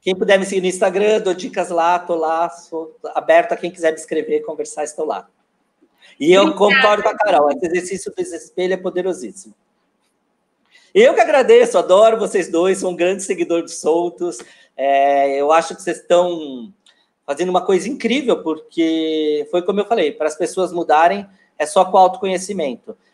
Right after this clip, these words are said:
Speaker 1: E o trabalho de vocês é assim, vocês dois já sabem muito, é visível,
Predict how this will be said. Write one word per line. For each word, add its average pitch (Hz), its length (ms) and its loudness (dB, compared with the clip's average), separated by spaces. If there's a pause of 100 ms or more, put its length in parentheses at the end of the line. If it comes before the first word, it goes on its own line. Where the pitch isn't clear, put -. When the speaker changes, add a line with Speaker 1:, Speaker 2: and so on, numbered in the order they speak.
(120)
Speaker 1:
E 139 180 -4
o 170 40 2
trabalho 202 600 2
de 196 120 -8
vocês 180 580 0
é 180 80 0
assim, 160 500 -6
vocês 170 380 0
dois 226 180 6
já 220 100 2
sabem 202 300 0
muito, 165 320 -6
é 151 60 -2
visível, 190 640 -10